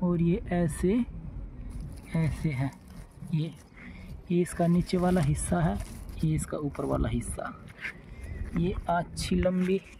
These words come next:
केंचुली है। जब ये एकदम मेरे सामने आई तो मैं भी डर गया, वो ये क्या चीज़ है। देखिए, बहुत लंबी केंचुली है। देखिए, जब एकदम सामने आ जाती तो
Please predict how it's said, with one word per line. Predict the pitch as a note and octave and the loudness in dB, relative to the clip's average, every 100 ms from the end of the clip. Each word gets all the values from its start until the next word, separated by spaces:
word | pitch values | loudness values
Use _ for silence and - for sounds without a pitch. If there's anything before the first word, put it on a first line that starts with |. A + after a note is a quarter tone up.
| - - | -6 2
केंचुली | F3+ F3 F3+ E3 D#3+ | 2 4 4 4 4
है। | B2 F3+ - - - - - F3+ | 2 0 -4 -8 -14 -14 0 6
जब | F3 A3 | 8 10
ये | A3 A3+ - - | 8 8 4 2
एकदम | A#3+ A#3+ G3 G#3+ | 4 4 6 8
मेरे | G#3+ G#3 G3+ | 8 8 8
सामने | - E3+ D#3+ | 8 8 8
आई | E3 E3 | 6 4
तो | - F3+ D#3+ - - - - - - - - | 4 4 2 -6 -14 -14 -12 -12 -12 -6 2
मैं | F#3+ G3 | 4 6
भी | D#3+ | 6
डर | D#3+ F3 | 6 6
गया, | E3 E3+ | 8 6
वो | D#3+ | 6
ये | D#3 E3 E3 | 6 6 6
क्या | F3 | 4
चीज़ | D#3+ - E3+ D3+ | 4 6 6 6
है। | C3+ D#3+ G3+ - - - - - - - - - - D3+ | 6 6 4 -2 -12 -12 -12 -14 -14 -12 -12 -10 -6 0
देखिए, | D#3 D3+ D#3+ E3+ E3 - - - - | 0 2 2 2 0 -8 -16 -14 -4
बहुत | E3+ D#3+ - | 0 0 2
लंबी | E3+ F3 E3+ F#3 - - - - - - - - - - | 2 4 2 2 -2 -12 -10 -10 -8 -8 -10 -12 -12 -2
केंचुली | - D#3 - F3+ D#3 D3+ | 2 4 4 2 4 2
है। | - - - - - - - - - | 0 -6 -10 -12 -12 -14 -14 -12 -2
देखिए, | E3 D3+ - - D#3 - - - - - - - - - | 2 2 2 -2 -4 -4 -14 -16 -16 -16 -14 -14 -14 -2
जब | E3+ G3+ - - - F#3+ | 4 4 2 -12 -2 4
एकदम | G#3+ A3 G#3 G#3 | 4 4 6 6
सामने | G3 G3 E3 E3+ F3+ | 6 6 8 8 8
आ | E3+ | 8
जाती | F3+ F3+ | 6 4
तो | D#3 F3 | 4 2